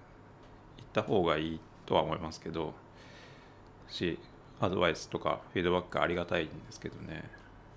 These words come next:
まあ、その辺難しいから、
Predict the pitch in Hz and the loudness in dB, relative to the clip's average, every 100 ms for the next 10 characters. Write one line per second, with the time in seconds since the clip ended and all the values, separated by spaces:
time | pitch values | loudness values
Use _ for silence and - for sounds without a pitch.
0 | - - - - - - - - - 98 | -20 -20 -20 -20 -20 -20 -20 -20 -10 -8
1 | 85 - 110 104 101 104 101 - 113 120 | -8 -8 -10 -8 -8 -6 -6 -4 -2 0
2 | 107 107 101 90 | 4 6 6 4